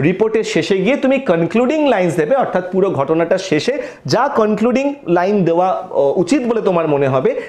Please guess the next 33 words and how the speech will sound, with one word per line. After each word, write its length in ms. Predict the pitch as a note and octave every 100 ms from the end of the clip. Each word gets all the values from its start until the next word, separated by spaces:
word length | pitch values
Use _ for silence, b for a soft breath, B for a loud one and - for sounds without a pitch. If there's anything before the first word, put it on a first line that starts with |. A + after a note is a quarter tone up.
| B
সেরকমভাবে 760 | G3 G#3+ B3+ C4 F#3+ D#3 B3
রিপোর্টটাকে 560 | E3 D3 D#3+ - D3+ C#4
properly 560 | - B2 - B2+ A#3
শেষ 240 | E4+ F3 -
করবে। 320 | C3 G#2 E2+ B B
সামান্য 480 | - G#3 B3+ C#4 C#4 C#4+
এই 260 | G#3+ C#4 D#4+
ফরম্যাটটুকুনি 840 | A#3+ A3 A3+ A#3 A#3 G#3+ A#3+ D4+
যদি 200 | C#4 B3
তোমরা 280 | A3+ G3 F3
ফলো 260 | E3 C#3 C3+
করতে 300 | C#3+ A#2 C3
পারো, 420 | A2 G2 F3+ C4 B B
তাহলে 300 | D3+ G3+ G#3
রিপোর্টের 580 | A#2+ E3 G#3+ A3 B3
ফরম্যাটের 720 | B3 - D3+ D#3 G#3+ A#3+ D#4+
জন্য 300 | B3+ C#4 C4+
যে 260 | F#3+ A#3 C4 G3+
নম্বরটি 460 | F3+ F#3 F#3+ G3+
দেওয়া 240 | D3 C#3+ C3+
থাকে, 400 | B2+ A#2 B3 B B
সেই 200 | - A3
নম্বরটা 460 | G3 F#3 F#3+ G#3+
তোমরা 280 | A#3+ G#3 G3
খুব 180 | G#3 A3+
সহজেই 500 | - C3 B2 C#3+ E3+
পেয়ে 220 | - A2
যাবে। 240 | G2 E2+ E2 B B
তবে 160 | F#3 G#3+
always 580 | E3+ F3 A3 B3+ G#3
মনে 260 | D#3 C#3+ G#3
রাখবে 440 | A3+ A3 G#3 C4 B B
যে 100 | F#3